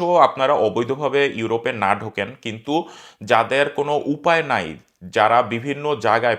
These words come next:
প্রতারণার শিকার, তাদের উদ্দেশ্যে এই ভিডিওগুলো বানানো। আপনারা ইউরোপের মধ্যে আছেন, ইউরোপের বাইরে আছেন, ইউরোপে ঢোকার চেষ্টা করতেছেন, অথবা বাংলাদেশ থেকে আপনারা চেষ্টা করতেছেন,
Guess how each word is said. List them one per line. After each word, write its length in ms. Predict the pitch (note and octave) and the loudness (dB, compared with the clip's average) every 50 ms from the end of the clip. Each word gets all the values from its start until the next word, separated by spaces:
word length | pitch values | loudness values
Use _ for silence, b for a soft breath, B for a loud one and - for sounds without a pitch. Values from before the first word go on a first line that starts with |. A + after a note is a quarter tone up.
| - - | -4 -6
প্রতারণার 560 | B2+ B2 A#2+ C3 B2+ B2 B2+ B2+ B2+ B2+ B2+ - - | -6 -4 -2 0 0 0 0 -2 -4 -6 -6 -8 -12
শিকার, 300 | - C3+ A#2+ B2 A2+ F#2+ - - | -14 -6 -2 -2 -2 -2 -2 -2
তাদের 280 | A#2 A2 A#2 C3+ C#3+ C#3 B2 | -2 -2 0 -2 -4 -4 -6
উদ্দেশ্যে 360 | A#2 A#2 A2+ C#3 C#3 - - D#3+ D3+ C#3+ | -8 -8 -8 -8 -8 -8 -8 -10 -8 -8
এই 60 | B2 | -10
ভিডিওগুলো 500 | G2 A2+ A#2+ A2+ B2 A#2+ A#2 A#2 A#2 A#2 | -10 -10 -6 -4 -4 -4 -2 -2 -2 0
বানানো। 400 | G#2 F#2 F2 F2 F2 F#2 G2+ A#2+ D3 B B B B B B B B - G2+ | 0 0 0 0 0 -2 -4 -6 -6 B B B B B B B B 2 2
আপনারা 300 | - - B2+ B2 B2+ C#3+ C#3 A#2 G#2 | 2 2 2 4 4 4 2 0 -2
ইউরোপের 420 | A2 B2+ C#3+ E3 E3+ E3 E3+ D#3+ D#3 | -2 0 2 0 0 0 -2 -2 -2
মধ্যে 200 | D3 C#3+ C#3 D#3 D#3 | -2 -4 -4 -2 -4
আছেন, 280 | D3 C#3+ - - C#3 C3+ - | -4 -2 -2 -4 -4 -4 -4
ইউরোপের 360 | A2 A#2 A#2 B2 A#2+ C#3 C3+ A#2+ F#2+ - | -4 -2 -2 -2 0 -2 -4 -2 0 2
বাইরে 240 | F#2+ F#2+ A#2 A#2 C3 C3+ C3+ | 2 2 2 0 0 -2 -4
আছেন, 180 | C3 - C#3 B2 | -4 -6 -8 -10
ইউরোপে 360 | A2 G#2+ A2+ B2 B2+ B2+ - C3 | -8 -6 -6 -6 -6 -6 -8 -8
ঢোকার 260 | B2+ C3+ - A#2+ A#2 - - | -8 -6 -4 -6 -4 -4 -6
চেষ্টা 200 | C#3 C3+ - C#3+ | -6 -4 -4 -4
করতেছেন, 380 | C3+ C3 B2+ - C3+ - C3 A#2+ - - | -4 -4 -6 -6 -8 -10 -12 -12 -6 -4
অথবা 360 | A#2+ C3+ C#3 - F3 E3 E3 | -2 -2 -2 -4 -4 -4 -2
বাংলাদেশ 500 | C#3+ A#2+ A#2+ A#2+ B2 B2+ C3 B2 C3 C3 - - | 0 2 2 2 2 2 0 0 0 -2 -6 -10
থেকে 140 | D3 - - | -12 -8 -8
আপনারা 260 | B2+ B2 B2+ A#2 A2+ | -6 -4 -4 -4 -4
চেষ্টা 280 | A#2 - A#2 A2+ - A2+ | -4 -6 -8 -6 -6 -6
করতেছেন, 380 | G#2+ G#2 F#2+ - F#2 - F#2+ | -6 -6 -6 -8 -8 -8 -8